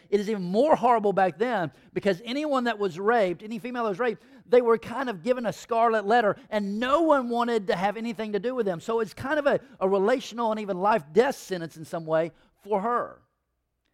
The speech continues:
David's response to that was to do nothing. For whatever reason, maybe it's like he was worried about the family image, maybe he just didn't like chaos, whatever it was, it was kinda like his response was, "Hey,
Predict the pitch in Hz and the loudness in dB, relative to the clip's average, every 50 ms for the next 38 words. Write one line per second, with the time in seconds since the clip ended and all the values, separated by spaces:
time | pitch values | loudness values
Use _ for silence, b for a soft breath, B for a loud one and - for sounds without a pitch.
0 | _ _ _ _ _ _ _ _ _ _ _ _ - 139 190 240 285 294 302 247 | _ _ _ _ _ _ _ _ _ _ _ _ -4 -2 0 0 0 -4 -10 -10
1 | 208 208 - - _ 196 180 190 202 - - 151 139 131 120 107 110 _ _ _ | -10 -12 -12 -8 _ -6 -6 -6 -8 -10 -14 -10 -10 -10 -10 -10 -16 _ _ _
2 | _ _ _ _ _ _ _ _ _ _ _ _ _ _ _ _ _ _ _ _ | _ _ _ _ _ _ _ _ _ _ _ _ _ _ _ _ _ _ _ _
3 | _ _ _ _ _ _ _ _ _ _ _ _ 156 165 156 - 160 151 180 170 | _ _ _ _ _ _ _ _ _ _ _ _ -12 -12 -12 -10 -10 -10 -8 -8
4 | 156 175 190 _ - _ _ _ _ _ _ _ _ _ _ _ _ _ _ _ | -8 -10 -12 _ -20 _ _ _ _ _ _ _ _ _ _ _ _ _ _ _
5 | _ _ _ _ - 151 160 202 240 247 247 226 208 202 220 233 214 208 226 220 | _ _ _ _ -10 0 2 4 4 4 2 0 -2 -2 -2 -2 -2 -4 -4 -4
6 | 202 202 226 240 214 233 214 190 160 - - 202 190 190 - b b b b 190 | -2 -2 -2 -2 -4 -6 -8 -8 -8 -4 0 0 0 0 -2 b b b b -6
7 | 208 175 156 208 226 233 220 208 190 190 185 - 175 - 175 165 147 143 147 147 | -4 -2 0 2 2 2 2 4 2 2 2 0 -6 -4 -4 -6 -6 -8 -10 -12
8 | - _ 208 240 254 240 240 240 226 190 147 - b b b b - 202 220 240 | -12 _ -10 -8 -8 -6 -4 -6 -6 -6 -8 -20 b b b b -4 -2 -2 -2
9 | 226 202 185 208 170 185 160 - 180 175 151 147 131 127 151 147 _ - - 233 | -2 -4 -6 -6 -6 -8 -6 -4 -4 -4 -4 -4 -6 -6 -10 -14 _ -8 -2 0
10 | 240 240 233 226 220 214 202 - B B B B - 202 247 262 269 247 247 233 | 2 4 4 4 4 4 2 -2 B B B B 0 4 8 8 8 8 6 4
11 | 220 202 202 233 254 240 202 190 175 165 208 190 175 - - 226 247 254 247 247 | 2 4 4 6 6 8 6 6 4 2 -2 -4 -4 -6 -8 -6 -4 -2 -2 -4
12 | - - 220 294 294 202 214 254 - - _ 226 208 214 226 - - 190 190 - | -4 -4 -8 -8 -8 -8 -10 -10 -10 -2 _ 2 2 2 0 -2 -6 -8 -8 -2
13 | - 220 175 | -2 -2 -2